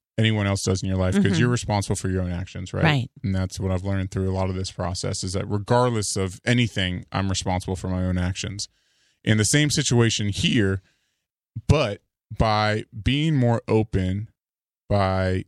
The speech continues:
Speaker 1: being validating and being soft with your partner, whether male or female,
Speaker 2: Mm-hmm.
Speaker 1: and inviting them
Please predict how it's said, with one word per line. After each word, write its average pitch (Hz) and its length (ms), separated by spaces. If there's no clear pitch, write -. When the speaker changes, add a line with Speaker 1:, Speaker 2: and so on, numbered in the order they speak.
Speaker 1:
being 104 300
validating 95 840
and 98 180
being 98 280
soft 104 720
with 95 200
your - 80
partner, 101 420
whether 90 240
male 101 240
or 113 100
female, 92 580
Speaker 2:
Mm-hmm. 180 200
Speaker 1:
and 101 420
inviting 107 760
them 92 280